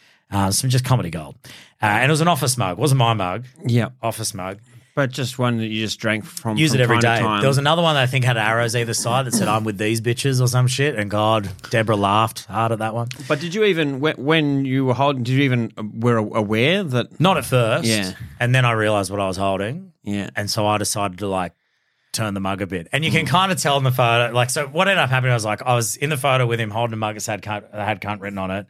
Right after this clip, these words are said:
Speaker 2: Yep.
Speaker 1: And he shared that photo where you could see the mug and see it said cunt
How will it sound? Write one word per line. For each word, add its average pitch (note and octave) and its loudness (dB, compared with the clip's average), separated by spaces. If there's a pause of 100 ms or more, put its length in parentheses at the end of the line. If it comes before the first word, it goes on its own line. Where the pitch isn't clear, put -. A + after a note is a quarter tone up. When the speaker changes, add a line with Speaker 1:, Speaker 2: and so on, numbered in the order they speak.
Speaker 2:
Yep. G#2+ -6 (380)
Speaker 1:
And A2+ 0
he C3+ 2
shared B2 2
that A#2 2
photo A#2 2 (220)
where A#2+ 2
you G#2+ 0
could A2+ -4
see G#2+ -2
the G2+ -2
mug G2+ -4
and G#2 -8
see G#2 -4
it G2 -4
said F#2+ -6
cunt F#2 -8